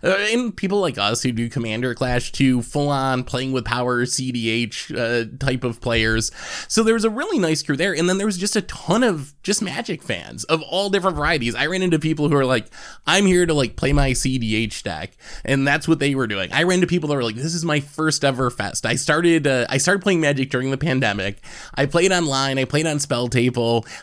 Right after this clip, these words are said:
You know, I've been working on this deck. This is the first time I've ever got to go out and do one of these. I'm super excited. It's gonna be super fun." So it was really a, a huge variety. And then there were also, there weren't a ton of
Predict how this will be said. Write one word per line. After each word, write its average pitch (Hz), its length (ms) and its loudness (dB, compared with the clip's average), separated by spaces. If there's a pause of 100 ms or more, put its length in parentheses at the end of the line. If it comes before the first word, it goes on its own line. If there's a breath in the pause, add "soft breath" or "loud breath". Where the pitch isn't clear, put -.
You 143 160 -4
know, 143 220 -2
I've 139 160 0
been 147 140 0
working 156 320 -2
on 151 140 0
this 143 160 2
deck. 139 180 -4
This 175 180 2
is 165 80 0
the 170 120 4
first 190 360 -2
time 165 160 2
I've 139 240 2
ever 151 220 -2
got 143 180 0
to 139 60 -4
go 131 160 0
out 123 240 0
and 143 180 2
do 180 140 4
one 170 120 2
of 160 80 0
these. 151 280 2
I'm 131 160 -4
super 180 380 -2
excited. 151 460 -2
It's 143 80 -4
gonna 143 140 -2
be 143 120 2
super 135 260 0
fun." 135 200 -2 (260 loud breath)
So 214 120 4
it 214 40 8
was 185 140 2
really 185 440 -2
a, 120 180 -2
a 127 100 0
huge 135 280 -2
variety. 170 360 0
And 170 120 2
then 202 80 2
there 214 100 0
were 208 80 0
also, 214 460 2
there 165 260 0
weren't 381 220 0
a - 20 0
ton 175 260 0
of 131 260 0